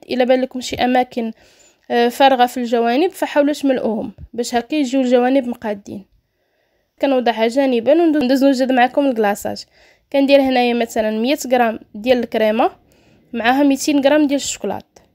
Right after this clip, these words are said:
وانتوما من الافضل تضاعفوا هاد المقادير، يعني دائما كميه ديال الشوكولا كتكون ضعف ديال الكميه ديال الكريمه باش كنحصلوا على غاناش اللي هي سائله اللي غادي نغطيو بها ال-، المزيج. كنديروا ال-، الكريمه تسخن على النار، ومن بعد كنضيفوها على الشوكولا،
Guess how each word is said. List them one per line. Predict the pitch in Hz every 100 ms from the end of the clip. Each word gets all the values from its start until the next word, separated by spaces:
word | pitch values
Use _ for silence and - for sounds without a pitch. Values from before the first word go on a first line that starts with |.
| _ -
وانتوما | 269 294 285
من | 311
الافضل | 320 - 247 330
تضاعفوا | 339 - 233 294 - 277
هاد | 240
المقادير، | 247 240 240 220 233 370 -
يعني | 233 226 233
دائما | 285 254 254 240 233 226
كميه | - 269 262 269 262
ديال | 233
الشوكولا | 240 - 240 233 240 370 - _ - _ -
كتكون | 262 - 262 254
ضعف | 294 254
ديال | 254 254
الكميه | - 254 247 285
ديال | 262 254 233
الكريمه | 226 214 196 196 - _ _ _ _ 240
باش | 240
كنحصلوا | 254 - - 233
على | 220 226
غاناش | 220 220 294 330
اللي | 240 226
هي | 214
سائله | - 254 - 226 302
اللي | 294
غادي | 262 254
نغطيو | 240 - 247 233
بها | 226 220
ال-، | 220 214
المزيج. | 208 214 220 214 262 370 - _ _ _
كنديروا | 285 277 277 269
ال-، | 254
الكريمه | 233 233 262 247 247
تسخن | - - 240
على | 214 226
النار، | 233 339
ومن | 320 277 254
بعد | 233
كنضيفوها | - 240 226 226 233
على | 202 226
الشوكولا، | - 226 220 214 311